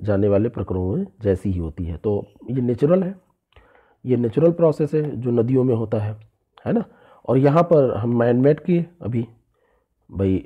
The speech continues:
नेचुरल प्रोसेस पे तो हमारा कंट्रोल ऐसे है नहीं, तो हमने मैन मेड कर लिया एक पूरा संयंत्र लगा के। आगे हम बढ़ें तो यहाँ देखें कि जागरूक नागरिक बने, ये दिया हुआ है। उसके पहले देखिए ये सुझाव दिया गया है कि हमें वाहित मल संयंत्रों के चारों ओर यूकेलिप्टस के वृक्ष लगाने चाहिए।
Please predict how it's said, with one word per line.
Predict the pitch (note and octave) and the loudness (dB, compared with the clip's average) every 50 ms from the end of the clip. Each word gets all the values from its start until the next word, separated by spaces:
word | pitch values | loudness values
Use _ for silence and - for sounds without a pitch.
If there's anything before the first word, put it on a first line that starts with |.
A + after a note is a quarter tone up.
| - - | -8 -8
नेचुरल | G#2 G#2+ G#2+ G2+ B2+ B2+ C3+ | -6 -6 -4 -2 -2 -2 -2
प्रोसेस | B2+ B2+ B2 B2 A2+ - C3+ B2 - | 0 2 2 2 2 0 -6 -10 -6
पे | - A2+ | -4 -4
तो | G#2 A2+ | -4 -2
हमारा | G#2+ G2+ G#2+ A2+ A2 | -2 -2 -2 -2 -2
कंट्रोल | G#2+ A2 G#2 G2 A#2 A#2 G#2+ | -2 -2 -4 -4 -4 -2 -2
ऐसे | G2+ G2+ G2+ - A#2+ | -2 -2 -2 -4 -4
है | A2+ B2+ | -4 -4
नहीं, | D3 E3+ F3+ | -6 -6 -6
तो | - B2+ | -6 -6
हमने | G#2+ F#2+ F#2+ F#2+ | -4 -4 -2 -2
मैन | F#2+ F#2+ F#2+ G2 | -2 0 0 0
मेड | G2 G#2+ A#2+ B2+ - | 0 -2 -2 -4 -4
कर | - B2+ | -4 -2
लिया | B2 B2+ B2+ B2 A#2 - _ _ _ - | -2 -2 -4 -6 -8 -12 _ _ _ -14
एक | F#2 - - | -14 -12 -8
पूरा | G#2+ G2+ F#2+ | -8 -6 -6
संयंत्र | F#2 - F#2+ F2+ F#2+ F#2+ F#2 - G#2+ | -6 -4 -4 -4 -4 -6 -8 -8 -10
लगा | G2 F#2+ F2+ | -10 -10 -12
के। | - - G2 - _ _ _ _ _ _ _ _ _ _ _ _ _ _ _ _ _ _ - | -14 -18 -20 -20 _ _ _ _ _ _ _ _ _ _ _ _ _ _ _ _ _ _ -2
आगे | - D3+ E3+ G#3+ | 2 4 4 6
हम | G3+ F#3 D3+ | 6 4 4
बढ़ें | C3 G#2+ A#2+ F#3+ B3+ - _ _ _ _ _ _ _ _ _ _ _ _ _ _ _ - - - | 2 0 -2 -2 -6 -10 _ _ _ _ _ _ _ _ _ _ _ _ _ _ _ -20 -8 -2
तो | - C3+ | 2 4
यहाँ | C3 B2+ C3+ C#3 | 4 4 4 4
देखें | C#3+ C#3 B2 - E3 | 4 4 2 2 0
कि | - G3+ | 0 0
जागरूक | D#3 A2+ G#2+ B2+ B2+ B2+ B2 D3+ E3 | 2 2 4 4 4 6 4 2 2
नागरिक | C3 C3 A2 F#2 E2 F2 F2+ D2 | 2 2 0 0 0 -2 -2 -4
बने, | E2+ E2 D#2 D#2 | -4 -6 -6 -4
ये | D#2+ F#2+ | -4 -4
दिया | F2 F#2 F#2 F#2 | -2 -2 -2 -2
हुआ | F2 E2+ G2+ C3 | -2 -2 -4 -4
है। | F3 A#3 - _ _ _ - | -6 -8 -12 _ _ _ -12
उसके | C#3+ - - G#3 | -8 -2 0 0
पहले | F#3 F3+ E3+ E3+ | 2 2 2 4
देखिए | D3+ D#3 D3 F3 E3 | 2 2 2 2 2
ये | D#3+ D#3+ | 2 2
सुझाव | D3+ D#3+ C3 C#3 D3 D#3 | 2 2 4 4 6 6
दिया | D3 D#3 D3 | 6 4 4
गया | C3 C3+ C3+ | 4 4 2
है | C#3 C#3 | 2 2
कि | C#3 D3+ | 0 2
हमें | C3+ C#3+ | 2 2
वाहित | C3+ A#2+ A#2+ A2 A2+ D3 - | 2 2 2 0 0 0 0
मल | D3+ C3+ C3 | 2 2 2
संयंत्रों | A#2+ - B2 A#2 A2+ G#2 A#2+ B2+ | 0 0 -2 -2 -2 -2 -2 -4
के | A#2+ - | -4 -4
चारों | - - B2 B2 B2 A2+ A#2 | -2 0 0 0 2 0 0
ओर | B2+ C3 | 0 0
यूकेलिप्टस | A#2+ A2+ G#2+ A2+ A2 G#2 A2 - D#3 - | -2 -2 -2 -2 -2 -2 0 -2 -2 -2
के | - G2+ | -2 -4
वृक्ष | E2 D#2+ D2+ - | -6 -6 -6 -8
लगाने | D2 D2 D2 C#2+ C#2+ D2 D2 | -8 -8 -8 -8 -10 -12 -12
चाहिए। | - - - - - | -14 -14 -16 -16 -18